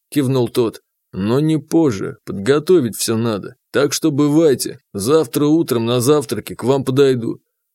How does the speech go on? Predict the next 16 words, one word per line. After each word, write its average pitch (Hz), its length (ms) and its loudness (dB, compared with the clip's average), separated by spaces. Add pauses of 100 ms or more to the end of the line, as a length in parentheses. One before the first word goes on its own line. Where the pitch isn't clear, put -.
Он 156 240 0
ушёл, 165 600 0
а 92 160 -4
я 151 220 2
обвёл 139 380 0
взглядом 123 560 0
своих 127 360 0
товарищей. 131 800 0 (440)
"А 117 140 0
вы 180 160 2
чего 151 240 0
так 123 220 -2
возбудились-то 143 720 2
с - 120 -4
этим 131 240 -4
походом?" 143 580 0